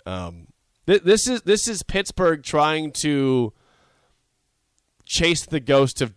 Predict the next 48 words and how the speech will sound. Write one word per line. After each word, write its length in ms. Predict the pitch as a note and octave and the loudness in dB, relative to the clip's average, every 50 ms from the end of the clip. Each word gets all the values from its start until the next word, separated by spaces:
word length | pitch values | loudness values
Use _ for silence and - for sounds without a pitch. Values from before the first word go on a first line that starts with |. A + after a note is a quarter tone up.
| _ _ - | _ _ -6
of 120 | A#2+ G2+ | -6 -4
Dan 240 | F#2 A#2+ A2+ A2 G#2+ | -2 0 0 0 0
Marino. 480 | G2 F#2+ F#2 F#2+ F#2 F2 - - - - - | -2 -6 -6 -8 -8 -10 -14 -16 -16 -12 -8
You 80 | - | -6
know, 80 | A2+ G#2+ | -6 -2
Dan 280 | G2 C3 C#3 D3 D3 | 0 0 0 0 0
Marino 380 | C3+ C#3 D3 D3 D3 C#3+ C#3+ C#3 | 0 0 0 2 2 2 2 2
was 260 | C3 B2+ B2+ B2+ A#2 | 2 2 2 2 2
a, 120 | B2+ A#2+ - | 0 -2 -2
was 180 | A2+ A#2+ A#2+ - | -2 -4 -4 -4
a 60 | A#2 | -8
Pittsburgh 560 | - - - C#3+ C3+ - - - C3+ C3 A#2 | -6 -4 -4 -4 -6 -6 -4 -2 -2 -2 -2
grad, 340 | G2+ B2 A#2+ A#2+ B2 B2 A2+ | 0 0 0 2 0 0 0
goes 260 | G#2+ B2 A#2+ A#2+ G#2+ | 0 0 0 0 -2
to 40 | G2 | -6
the 80 | G#2+ | -6
Dolphins 540 | G2 - A#2 B2 B2 A#2+ - - B2+ A#2+ - | 0 2 2 2 2 0 -2 -4 -6 -6 -6
first 320 | - - B2 A#2+ A2 - - | -4 -2 -2 -2 -2 -4 -4
round. 360 | A2 G#2+ G#2+ A2 G#2 G2+ G#2 | -2 0 0 0 -2 -2 -2
We 80 | A#2+ | -2
all 120 | A#2+ A#2 A2+ | 0 0 -2
know 80 | G#2+ | -2
the 80 | G#2 G#2+ | -4 -6
story 280 | G2+ - A#2+ A2+ A2 G#2+ | -6 -2 -2 0 0 0
with 240 | G2 G2 F#2 _ - | -2 -6 -10 _ -6
Dan 220 | - A2 G2+ F#2+ | -4 -2 -2 -2
Marino. 540 | F#2+ G2 A2+ C3+ D3+ C3+ G#2+ F#2+ F#2+ F#2+ F#2 _ _ _ _ _ _ _ _ _ _ _ | -2 -2 -2 -2 0 0 -2 -2 -4 -4 -8 _ _ _ _ _ _ _ _ _ _ _
Kenny 220 | - E3+ F3+ F3+ E3 | 0 2 2 2 2
Pickett, 320 | - - - - - F3 | 2 0 0 0 0 -2
they're, 140 | E3 D3+ - - | -2 -2 0 0
they're 120 | D3 C#3+ | 0 0
trying 300 | - - E3 D#3+ D#3+ E3 | 2 2 2 4 4 2
to 60 | D#3+ D3+ | 0 0
say, 180 | - - D#3 | 0 0 0
"Well, 280 | D3+ D3+ D#3 F3 F3+ - - - _ - | 2 2 2 2 0 -2 -8 -20 _ -12
le-, 220 | C3 C#3 B2+ B2+ - | -8 -8 -8 -6 -4
let's 180 | - C#3 D3+ - | -4 -4 -4 -2
make 200 | E3 D#3+ D3+ - | -2 -4 -2 -4
the 60 | D#3 - | -6 -4
Pittsburgh 480 | - D#3 D#3+ - - - E3+ D#3+ D3 | -2 -2 -2 -2 -2 -2 -2 0 0
guy 300 | C3+ D3 D3 D3 D3+ D3+ | 2 2 2 2 2 2
a 120 | D3+ D3 B2+ | 2 0 0
Pittsburgh 480 | - - D3+ D3 - - - D3 C#3 | 0 -2 -2 -2 -2 -2 -2 -2 -2
Steeler, 460 | B2+ - - B2 G#2+ F2+ E2+ - - - _ - | -2 -4 -4 -4 -4 -4 -6 -10 -14 -18 _ -10
and 280 | G2 G2 F#2+ F#2 F#2 | -6 -6 -4 -4 -4
let's 180 | G2 G#2 G#2+ - | -4 -6 -6 -4
make 220 | A#2+ A#2+ B2 - | -4 -4 -2 -2
him, 260 | C3+ B2+ A#2 A2 G#2+ | -2 -2 -2 -2 -6